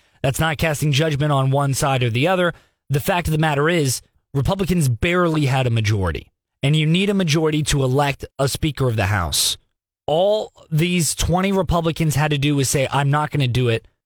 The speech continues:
because I don't think that McCarthy is conservative enough. I don't think he's a good choice." And they had sincere fear that he would work way more with the Democrats than he would with the Republicans. And if that's what they're fighting for, that's great.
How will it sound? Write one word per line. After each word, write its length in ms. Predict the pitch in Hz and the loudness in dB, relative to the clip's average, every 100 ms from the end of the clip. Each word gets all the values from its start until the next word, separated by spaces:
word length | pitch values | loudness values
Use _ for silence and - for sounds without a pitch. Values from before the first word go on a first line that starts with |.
| _ | _
because 220 | 143 151 151 | -2 -2 -2
I 160 | 147 160 | -2 0
don't 180 | 185 170 | -2 -2
think 300 | - 160 135 | -2 -2 -2
that 160 | 147 | -2
McCarthy 600 | 135 - 147 139 143 143 - | -2 0 0 0 -2 -2 -2
is 180 | 135 - | -2 0
conservative 540 | 131 - 147 123 120 | 0 0 0 0 0
enough. 440 | 117 147 240 - - _ _ _ | 0 0 -2 -6 -20 _ _ _
I 120 | 131 156 | -2 -2
don't 180 | 175 | -2
think 180 | 139 160 | -2 -2
he's 200 | 151 143 | 0 0
a 40 | 127 | 0
good 180 | 131 | -2
choice." 480 | 117 156 175 208 - - _ _ _ | 0 0 0 0 -4 -8 _ _ _
And 220 | 147 143 | 0 2
they 160 | 147 170 | 0 0
had 260 | 165 156 | 0 0
sincere 540 | 135 147 135 - 196 196 | 0 -2 0 0 0 0
fear 520 | - 185 135 101 101 - _ _ - | -2 -2 0 0 -4 -8 _ _ -2
that 160 | 139 | 0
he 140 | 135 170 | 2 0
would 160 | 175 151 | 0 0
work 360 | 151 156 - | 0 0 -4
way 340 | 127 131 160 202 | -4 0 0 0
more 320 | 190 180 170 | 2 2 0
with 280 | 156 160 - | 0 -2 -2
the 80 | |
Democrats 760 | 139 185 - 202 135 98 95 - | -2 -2 -2 -4 -2 -2 -2 -4
than 220 | 120 135 | -2 0
he 160 | 135 147 | 2 2
would 220 | 139 143 | 2 0
with 160 | 131 123 | 0 -2
the 60 | |
Republicans. 760 | 117 110 110 101 98 76 - - - - | -2 -2 -2 -2 -4 -6 -6 -10 -12 -8
And 100 | - | -2
if 40 | 131 | 0
that's 220 | 170 190 | 0 0
what 100 | 208 | -2
they're 140 | 196 | 0
fighting 300 | 165 185 185 | 0 0 0
for, 200 | 175 180 | -2 0
that's 220 | 156 143 - | 0 0 -2
great. 260 | 110 87 | -4 -4